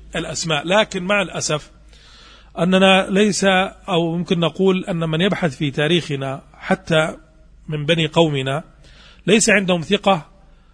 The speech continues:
بالتاريخ المنقول عن المتقدمين من علمائنا، أو حتى التاريخ المنقول عن الجاهلية، كانوا يعتبرونه أساطير،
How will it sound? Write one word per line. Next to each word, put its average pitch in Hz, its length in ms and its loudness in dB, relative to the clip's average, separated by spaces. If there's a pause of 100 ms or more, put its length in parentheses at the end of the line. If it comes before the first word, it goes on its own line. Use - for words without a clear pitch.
(240)
بالتاريخ 175 680 0
المنقول 196 840 0 (400)
عن 175 460 0
المتقدمين 160 1000 -4 (540)
من 165 140 -4
علمائنا، 185 760 0
أو 214 60 4
حتى 190 300 -2
التاريخ 175 380 0
المنقول 160 380 -2
عن 151 100 0
الجاهلية، 143 460 0
كانوا 180 280 -2
يعتبرونه 170 640 0
أساطير، 160 540 2